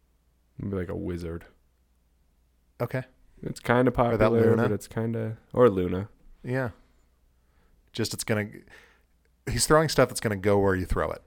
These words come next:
Speaker 1: Yeah. We can give him a Nova. He's pretty methodical.
Speaker 2: Okay.
Speaker 1: Give him a Nova.
Speaker 2: All right.
Speaker 1: It's, it's exactly where you throw it.
Speaker 2: Uh, and then finally, Lando.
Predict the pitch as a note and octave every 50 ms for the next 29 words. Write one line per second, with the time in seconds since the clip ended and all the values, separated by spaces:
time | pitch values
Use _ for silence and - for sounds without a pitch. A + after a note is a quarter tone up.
0 | _ - - - F2+ D#2+ E2 F2 - - _ _ _ _ _ _ _ _ _ _
1 | _ _ _ - - D3+ C#3+ A#2 G2 F#2+ F#2+ F#2+ F#2+ F2+ F2 F2 F#2+ G#2+ G#2+ -
2 | - A#2+ A2+ G#2+ G2+ F#2+ F2+ - - - - _ _ - - - _ - A2 -
3 | - F#2 F#2 E2+ F2 - - F#2 G2 - _ - D3 D#3 - C3+ - - _ _
4 | _ _ _ _ _ _ _ _ _ _ - A#2 G#2+ G#2 G2 F2 E2+ E2 E2+ E2+
5 | E2 - - - - - - - - - - - A#2 A2 A2 A#2+ - G#2 - -
6 | - - - G#2 G2+ - - - - - - - - _ _ _ _ _ _ _
7 | _ _ _ _ _ _ _ _ _ - G#2+ G2+ G2+ G2 F#2+ F2+ - E2+ D#2+ E2+
8 | E2 D2+ - - - A#1 A#1 - - - - _ _ _ _ _ - A#2 G#2 G#2+
9 | A2 A#2 A#2 G#2 G#2+ G2+ - - A2+ A#2+ C3 B2+ A#2+ A#2 A2+ A2+ A2 G2 F#2+ F#2+
10 | G2+ A2 B2 B2 A#2 G2 F2 F2 E2+ -